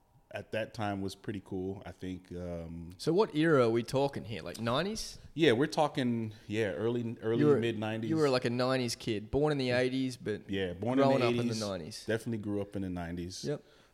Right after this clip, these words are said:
Speaker 1: Um, I do have four siblings,
Speaker 2: Mm-hmm.
Speaker 1: um, and my three older siblings, you know, they were twelve,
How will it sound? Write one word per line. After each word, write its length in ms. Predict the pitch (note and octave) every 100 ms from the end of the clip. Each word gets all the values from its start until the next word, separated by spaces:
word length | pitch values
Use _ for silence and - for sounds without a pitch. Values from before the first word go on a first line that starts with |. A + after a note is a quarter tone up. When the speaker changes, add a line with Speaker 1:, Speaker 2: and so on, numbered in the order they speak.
| -
Speaker 1:
Um, 380 | F#2+ F#2+ G2 E2+
I 100 | G2+
do 280 | A2 B2+ C3
have 460 | A#2+ A2 G#2 G2+ G2 - - - _ _ _ _
four 300 | - A2 G#2+
siblings, 720 | - A2 G2+ G#2+ A2 - - -
Speaker 2:
Mm-hmm. 180 | A#2+ C3 - - D#2+
Speaker 1:
um, 200 | F2+ F2
and 80 | F2+
my 100 | F2+
three 260 | - A2 G#2+
older 260 | G2 G#2+ G#2
siblings, 840 | - F#2+ F2 E2+ F2 E2+ - - - _ _
you 140 | F2 E2+
know, 80 | D#2+
they 100 | F#2+
were 180 | F#2+ E2+ - _ _ _ _ _ _ _
twelve, 580 | - G#2 F#2+ F#2+ F#2+ F2+